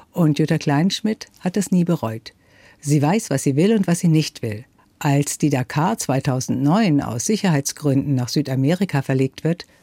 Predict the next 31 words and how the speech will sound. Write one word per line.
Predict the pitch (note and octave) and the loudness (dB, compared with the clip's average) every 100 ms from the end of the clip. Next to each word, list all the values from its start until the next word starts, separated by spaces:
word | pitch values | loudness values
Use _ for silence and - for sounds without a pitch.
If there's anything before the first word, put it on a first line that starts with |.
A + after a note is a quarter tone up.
| - | 0
macht | F3 - | 0 0
sie | - G#3 | -2 0
nicht | G#3 - | 0 -2
mehr | A3 | 0
mit. | G#3+ A2 - - _ - _ _ _ | 0 0 -6 -20 _ -20 _ _ _
„Das | D3 C#3 | 0 0
ist | - - | -2 -2
nicht | F#3+ - | -2 2
mehr | G3 | 2
das | G#3 - | 2 2
Gleiche“, | G#3+ A#3 G#3+ | 2 4 4
meint | F#3 E3+ D#3+ | 4 6 4
sie, | D#3 D3 C#3+ | 4 2 2
„zu | - G#3 | 0 0
viel | - A3 | 2 0
Teerstraßen.“ | G3+ A#3+ A#3+ - C#3+ B2 - D3+ D#3+ _ _ _ _ _ | 2 2 2 0 -2 -2 -4 -8 -10 _ _ _ _ _
Jutta | E3 F3 | 0 2
Kleinschmidt | D#3+ E3+ F#3+ G#3+ - G#3 - | 2 2 2 0 0 -2 -2
gibt | C#3+ - | -6 0
heute | D3+ E3 D#3 | 0 2 0
ihre | A#2+ | -2
Erfahrungen | B2+ C3 C#3+ D3 F3+ G3 F3 | -4 -2 0 2 2 4 4
weiter, | E3+ F3 F3+ F3+ - | 2 2 2 0 -2
hält | C3 C3 | -6 -6
Vorträge | - D3+ D#3+ - C#3+ C#3+ D3 | -2 0 0 2 2 2 0
über | D3+ C#3 | 0 0
Motivation, | C3+ C3 C3 B2+ - E3+ E3+ F3+ | 0 0 -2 -4 -2 0 2 2
Teamarbeit, | F3 E3 E3 D3 C#3+ C#3+ C#3 - | 2 0 0 0 -2 -2 -2 -2
Grenzerfahrung | C3 F3 - C#3+ - D3+ C#3+ D3 - - - - - - | 0 0 0 -4 0 0 2 0 -2 -14 -20 -20 -20 -2
und | G3 G#3 | 0 0
Krisenmanagement | - A3 G#3 D#3+ C3+ A#2+ B2+ B2 A2+ C#3+ | -2 0 4 4 4 0 -2 -6 -6 -10